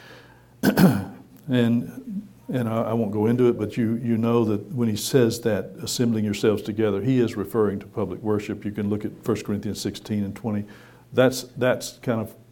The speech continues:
code language for public worship, not just fellowship gatherings or ho-, home, home, uh, home fellowships or home Bible studies or small groups or something like that. Paul is speaking primarily about that. And now you see, he will want to do this because these people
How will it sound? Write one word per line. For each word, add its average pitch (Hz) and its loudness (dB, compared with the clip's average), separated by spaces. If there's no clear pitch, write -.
code 135 6
language 107 0
for - -8
public 117 2
worship, 104 -2
not 120 2
just 110 -4
fellowship 104 0
gatherings 107 -2
or 95 -4
ho-, 127 -10
home, 110 -4
home, 110 -4
uh, 95 -14
home 107 -2
fellowships 104 -4
or 101 -6
home 104 -4
Bible 101 -2
studies 104 -8
or 104 -6
small 104 -2
groups 101 -8
or 104 -14
something 104 -10
like 98 -18
that. 104 -14
Paul 127 8
is 117 2
speaking 110 0
primarily 101 -2
about 98 -4
that. - -6
And 127 2
now 131 8
you 131 8
see, 127 4
he 123 4
will 123 2
want 160 2
to 123 2
do 104 2
this 104 0
because 113 0
these 151 4
people 107 -2